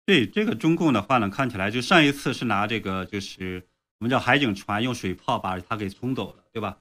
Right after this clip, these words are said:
这一次呢，看是允许，呃，菲律宾的船只直接回来，而且不需要海军或者海警船护航，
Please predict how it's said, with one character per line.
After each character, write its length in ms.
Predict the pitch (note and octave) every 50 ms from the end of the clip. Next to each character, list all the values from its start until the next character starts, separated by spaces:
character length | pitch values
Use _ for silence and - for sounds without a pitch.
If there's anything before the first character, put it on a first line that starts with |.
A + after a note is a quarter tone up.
| _ _ _ _ _
这 140 | - G3 F#3+
一 60 | F#3+
次 200 | F#3 - - F#3
呢， 200 | D3+ B2 G#2 F#2+
看 260 | - - B2+ A2+ G#2+
是 160 | - - C3
允 260 | A2+ A2 A2+ B2 C#3+ E3
许， 480 | D#3 - - G#2 F#2+ F2 F#2 F2+ - _ _ -
呃， 200 | G#2+ G2+ G2+ G2
菲 160 | - - D3
律 100 | C#3+ B2+
宾 140 | B2 C#3 C3+
的 80 | B2
船 300 | G2+ - - G2 G2+ A2
只 360 | A2 - - C3+ C3 C3 C3 _ _ _ _ -
直 80 | A#2
接 120 | A2 C3+ C#3+
回 240 | C#3 - G2+ G#2+ B2
来， 80 | C3
而 120 | A#2 A#2+ B2+
且 80 | -
不 160 | F#2+ - -
需 180 | A#2+ - - B2+
要 120 | B2+ A#2
海 240 | G#2+ - G2+ F#2+ F#2
军 260 | F#2 - - A#2+ B2
或 140 | B2 - A#2+
者 80 | G#2+ G2
海 160 | G2 A2 A#2
警 160 | A2 A2+ G2+
船 200 | F#2+ G2+ G2+ G#2+
护 200 | A2 - - A#2+
航， 320 | G2 - F#2+ F#2+ G2 G#2+